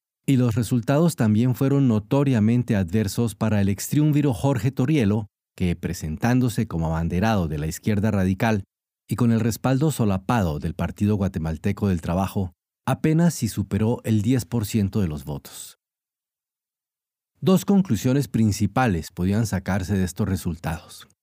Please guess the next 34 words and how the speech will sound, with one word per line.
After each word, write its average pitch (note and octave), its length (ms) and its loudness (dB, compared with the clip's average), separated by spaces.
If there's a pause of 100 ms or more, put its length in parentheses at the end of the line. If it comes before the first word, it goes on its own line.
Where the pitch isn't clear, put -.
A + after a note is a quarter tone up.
(580)
La F#2+ 140 -4
primera, A#2+ 420 2 (240)
que C3 160 2
el B2+ 80 2
arevalismo C3 720 2
era D#3 240 2
en A#2 140 2
sí D#3 180 0
una G2 220 2
fuerza A#2+ 460 -2
poderosa, G2+ 720 0 (460)
capaz C#3+ 440 2
de D#3 120 0
cambiar A2+ 460 2
por C3 180 -2
completo A2 580 0
el E2 120 -4
panorama F#2+ 540 0
político F#2+ 480 -2
del F2 160 0
país G#2+ 420 -2 (380)
y D3+ 80 4
obtener C#3 500 0
para D#3+ 240 2
el G#2+ 80 2
expresidente A2 800 0
un C#3 220 2
triunfo D#3 500 0
en G2+ 140 2
los F2+ 160 -2
comicios G#2+ 500 0
del G2 140 0
año G2 220 2
siguiente. G2+ 600 -2